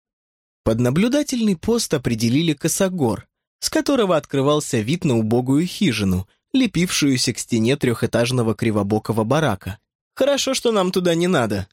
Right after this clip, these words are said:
заметил я, разумея барак. "Уж больно хлипкий на вид,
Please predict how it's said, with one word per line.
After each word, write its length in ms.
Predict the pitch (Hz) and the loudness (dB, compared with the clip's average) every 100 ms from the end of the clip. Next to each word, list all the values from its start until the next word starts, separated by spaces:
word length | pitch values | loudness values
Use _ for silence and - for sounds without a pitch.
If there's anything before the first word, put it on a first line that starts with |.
| _ _ _ _ - | _ _ _ _ -2
заметил 520 | 254 233 202 190 143 | 0 2 0 0 0
я, 360 | 120 147 196 - | 2 2 0 -2
разумея 540 | 120 104 110 110 110 | -2 0 2 2 2
барак. 500 | 127 147 127 98 - _ _ _ _ _ - | 2 0 -2 -6 -12 _ _ _ _ _ -2
"Уж 160 | 269 233 | 0 2
больно 300 | 214 196 165 | 0 0 -2
хлипкий 440 | - 202 - 151 | -2 -4 -2 -2
на 140 | 131 | 0
вид, 300 | 110 101 - | 0 -2 -6